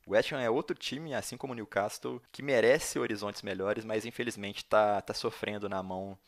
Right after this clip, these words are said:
de escolhas errôneas, escolhas precipitadas, e isso tem causado reflexos no campo. É isso aí então, meus amigos, Josias, Fred, fica aí meu depoimento sobre as expectativas pra temporada vinte vinte e um da Premier League,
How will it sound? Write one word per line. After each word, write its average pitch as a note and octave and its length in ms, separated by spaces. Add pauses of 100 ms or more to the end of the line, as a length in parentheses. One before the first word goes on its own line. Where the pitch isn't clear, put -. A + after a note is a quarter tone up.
(100)
de A2 200
escolhas A2 640
errôneas, F#2+ 560
escolhas G2+ 420
precipitadas, G2+ 1000 (100)
e G#2 200
isso - 240
tem A2 160
causado G2 460
reflexos G2+ 480
no A2 100
campo. - 300 (120)
É - 120
isso F#3 160
aí F#3+ 40
então, E3 240
meus D3 160
amigos, C3 440
Josias, A#2 440
Fred, B2 720
fica - 240
aí B2 60
meu A#2 120
depoimento A2 680
sobre G2+ 220
as F#2+ 100
expectativas G2+ 840
pra - 180
temporada F#2 540
vinte A2 440
vinte A2 300
e A#2 60
um G#2+ 100
da G2+ 100
Premier F#2+ 360
League, C#3+ 400